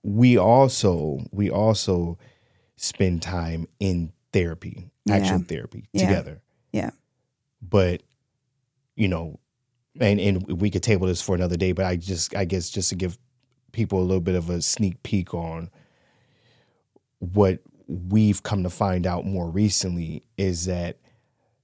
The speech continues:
Speaker 1: you know, just like in any relationship, we have our ups and we have our downs,
Speaker 2: Mm-hmm.
Speaker 1: right? But one thing that therapy has shown us is that our downs, the times where our relationship is,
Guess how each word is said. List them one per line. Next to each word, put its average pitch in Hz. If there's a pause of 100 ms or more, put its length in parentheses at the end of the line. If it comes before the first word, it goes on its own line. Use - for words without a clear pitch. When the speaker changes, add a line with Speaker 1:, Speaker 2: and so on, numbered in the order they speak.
(360)
Speaker 1:
you 101
know, 90
just 120
like 120
in 110
any 107
relationship, 92 (200)
we 98
have 90
our 90
ups -
and 92
we 87
have 85
our 85
downs, -
Speaker 2:
Mm-hmm. 190
Speaker 1:
right? 175 (600)
But 92 (520)
one 104
thing 104
that 90
therapy 101
has 90
shown 87
us 98
is 87
that 90 (180)
our 101
downs, 90
the 92
times 90
where 90
our 90
relationship 90
is, 85